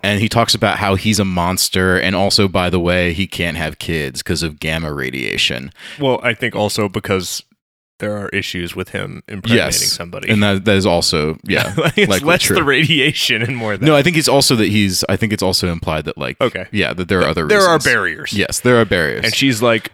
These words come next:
Speaker 1: But she's like,
Speaker 2: "Yo,
Speaker 1: "I'm also a monster."
Speaker 2: I'm also sterile."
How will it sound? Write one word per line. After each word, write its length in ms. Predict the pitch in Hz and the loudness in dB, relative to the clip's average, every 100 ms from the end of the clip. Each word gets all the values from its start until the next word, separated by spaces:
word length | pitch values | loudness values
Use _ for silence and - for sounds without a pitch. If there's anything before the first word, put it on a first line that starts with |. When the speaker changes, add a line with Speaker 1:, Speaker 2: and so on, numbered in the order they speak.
| _ | _
Speaker 1:
But 100 | 120 | 0
she's 260 | 107 185 190 | 2 2 4
like, 100 | 127 | 4
Speaker 2:
"Yo, 500 | 180 156 104 92 - - _ - - _ - | 6 6 4 0 -4 -16 _ -20 -20 _ -2
Speaker 1:
"I'm 220 | 101 151 - | 0 0 2
also 460 | 120 160 - 95 | 4 6 4 0
a 60 | 80 | -2
monster." 640 | 78 69 76 - - 67 | -6 -10 -10 -10 -8 -4
Speaker 2:
I'm 160 | 120 117 | -2 0
also 300 | 123 117 101 | 0 -2 -6
sterile." 600 | - 98 90 87 98 | -6 -4 -4 -6 -10